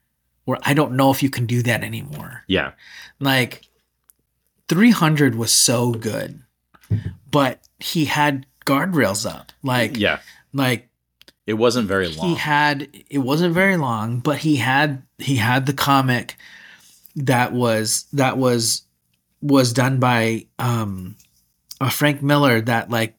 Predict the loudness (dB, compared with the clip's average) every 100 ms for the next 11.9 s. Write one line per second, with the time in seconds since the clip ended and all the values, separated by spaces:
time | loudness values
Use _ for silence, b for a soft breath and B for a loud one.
0 | -8 -4 -4 -2 2 4 4 2 2 0
1 | 2 0 0 -2 0 0 2 2 2 2
2 | 4 4 2 2 0 -4 -6 0 0 2
3 | 0 -2 -6 _ -2 -2 -2 B B B
4 | B -2 0 2 0 -8 _ _ _ _
5 | _ _ _ _ _ _ _ _ _ _
6 | _ _ -6 0 2 4 2 2 0 -2
7 | -2 2 4 4 0 -4 -6 -8 -10 _
8 | _ -2 -2 -2 -4 0 2 4 4 4
9 | 4 4 6 4 4 2 0 2 0 0
10 | 0 0 0 0 0 0 0 0 -2 0
11 | 2 2 2 -2 -2 -2 -2 -2 -4